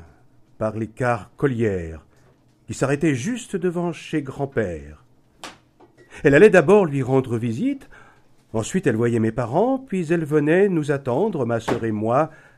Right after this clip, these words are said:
à la sortie de l'école, laquelle était située entre l'église et le calvaire à côté de chez tante Marie.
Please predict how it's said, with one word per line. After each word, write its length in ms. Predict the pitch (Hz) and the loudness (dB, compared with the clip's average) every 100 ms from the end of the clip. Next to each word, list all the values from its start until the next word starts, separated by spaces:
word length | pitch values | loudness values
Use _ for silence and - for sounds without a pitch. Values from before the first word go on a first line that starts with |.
| _ _ _ - | _ _ _ -8
à 80 | 117 | -4
la 140 | 117 | -4
sortie 340 | - 135 147 | -6 -8 -4
de 60 | 123 | -2
l'école, 580 | 113 110 107 117 170 165 - _ _ _ _ _ - | -2 -2 0 2 0 -2 -14 _ _ _ _ _ 2
laquelle 300 | 160 165 220 | 2 6 4
était 220 | 196 185 | 4 -2
située 440 | - 180 - 226 - | -6 -10 -6 -6 -2
entre 340 | 143 143 - 131 | -2 -2 -2 0
l'église 720 | 196 143 139 156 214 202 180 _ _ _ - | 0 -2 -4 -2 -4 -6 -10 _ _ _ -4
et 120 | 131 | 2
le 100 | 135 | 2
calvaire 560 | 135 185 156 151 185 170 | 4 2 4 4 4 2
à 80 | 135 | -4
côté 400 | - 139 180 165 | -4 -4 -2 -2
de 100 | 131 | -2
chez 240 | - 127 | -4 -6
tante 320 | - 160 156 | -6 -10 -6
Marie. 520 | 113 107 85 78 69 | -6 -6 -8 -14 -18